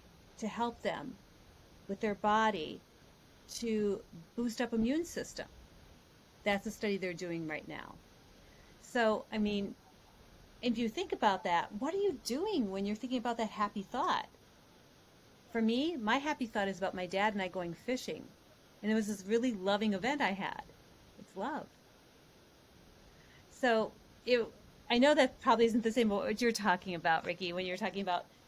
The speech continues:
touching somebody and helping them with that energy.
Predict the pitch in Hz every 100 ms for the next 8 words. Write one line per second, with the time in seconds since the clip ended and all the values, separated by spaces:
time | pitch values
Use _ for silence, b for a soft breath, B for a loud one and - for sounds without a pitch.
0 | - - - 220 - 202 170 185 170 170
1 | 160 165 160 - 175 - - 226 226 190
2 | 175 160 170 180 156 180 226 226 208 151
3 | 160